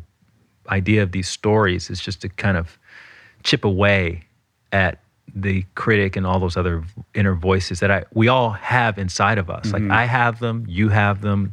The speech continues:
Speaker 1: whoever's listening to this has them. The only difference in someone who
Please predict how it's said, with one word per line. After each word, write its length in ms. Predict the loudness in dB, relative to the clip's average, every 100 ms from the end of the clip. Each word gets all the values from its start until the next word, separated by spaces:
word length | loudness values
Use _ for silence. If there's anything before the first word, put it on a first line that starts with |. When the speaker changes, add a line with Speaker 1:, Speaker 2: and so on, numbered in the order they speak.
| -2
Speaker 1:
whoever's 340 | 0 0 0 -2
listening 300 | 0 0 -2
to 100 | -2
this 160 | -4
has 300 | -2 -4 -4
them. 260 | -6 -6 -8 -12 -18 -14 -2
The 60 | 2
only 200 | 4 4
difference 460 | 2 2 -2 0
in 80 | -4
someone 360 | 0 0 2 2
who 260 | 0 0